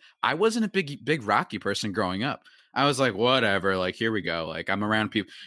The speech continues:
oh, it's, it's, this is the Great White Hope story, right? This is, that's not what some people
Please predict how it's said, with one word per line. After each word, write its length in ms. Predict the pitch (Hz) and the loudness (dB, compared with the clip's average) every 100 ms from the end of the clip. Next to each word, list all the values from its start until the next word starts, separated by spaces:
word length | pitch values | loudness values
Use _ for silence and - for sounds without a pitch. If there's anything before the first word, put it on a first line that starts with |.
| - | 0
oh, 140 | 160 | 4
it's, 200 | 143 - - | 4 0 0
it's, 160 | 165 - | -2 0
this 200 | 180 165 | -2 0
is 80 | |
the 100 | 135 | -2
Great 380 | 110 104 117 123 | -4 0 2 4
White 240 | 104 104 - | 4 2 2
Hope 260 | 104 85 | 0 -2
story, 340 | - 82 82 85 | -6 -10 -8 -4
right? 240 | 92 107 | -2 -2
This 160 | 127 135 | -4 -6
is, 100 | 127 | -2
that's 180 | 135 156 | -2 0
not 120 | 139 | -2
what 120 | 135 | -2
some 160 | - 117 | -4 -2
people 340 | 120 110 104 | -4 -4 -8